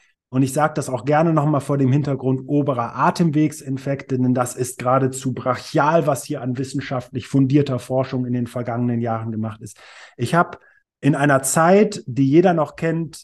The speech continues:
ähm, ich glaube, es war April oder Mai zwanzig zwanzig,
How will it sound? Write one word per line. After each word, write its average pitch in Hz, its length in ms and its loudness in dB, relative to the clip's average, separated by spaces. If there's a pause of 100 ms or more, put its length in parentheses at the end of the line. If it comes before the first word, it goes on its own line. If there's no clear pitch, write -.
(100)
ähm, 135 640 -4 (680)
ich - 120 -14
glaube, 139 180 0
es 135 120 -6
war 120 160 -4
April 196 760 2
oder 127 240 0
Mai 156 600 2
zwanzig 156 520 -2
zwanzig, 143 580 -4